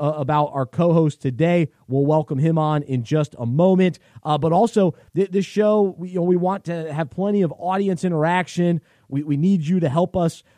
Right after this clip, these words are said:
uh, with this show. So sending in your feedback, your questions, uh, some of the questions that we'll ask and, and your answers, uh, will be huge just as we kind of frame and, and shape what this, this podcast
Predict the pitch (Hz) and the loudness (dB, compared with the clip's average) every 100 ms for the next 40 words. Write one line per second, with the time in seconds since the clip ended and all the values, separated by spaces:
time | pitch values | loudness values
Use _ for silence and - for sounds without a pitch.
0 | - 147 143 180 202 196 - 190 196 220 | -8 -6 0 0 2 0 0 0 2 2
1 | 214 170 - 190 190 185 180 160 143 - | 0 -8 -4 0 2 2 2 0 -4 -4
2 | 220 214 202 196 - 165 - 220 196 - | -4 -2 -2 -2 -4 -10 -4 -2 -2 -2
3 | 190 185 175 _ _ _ 131 143 143 - | -2 -2 -4 _ _ _ -6 -4 -4 -8
4 | _ - 196 180 - 190 180 160 156 196 | _ -4 -2 0 0 0 2 0 0 2
5 | 185 180 185 - 151 147 143 175 175 180 | 2 2 0 -2 -4 -2 -2 0 0 0
6 | 175 175 170 160 - _ _ 143 151 156 | -2 0 0 0 -4 _ _ -4 -4 -2
7 | 143 143 123 185 185 180 143 139 131 165 | -2 -2 0 2 4 2 0 -8 -4 -2
8 | - 147 151 160 147 - _ _ 240 185 | 0 -2 0 2 2 -2 _ _ -4 -4
9 | - - 185 196 196 190 160 143 139 123 | -4 -4 -2 0 2 2 0 -2 -6 -6
10 | - 175 165 - _ _ 131 160 165 170 | -2 0 0 -4 _ _ -2 -2 -2 -2
11 | 156 - - 143 - 160 151 139 151 143 | -2 -2 -6 -6 -4 -2 -2 -2 -2 -2
12 | 131 | -4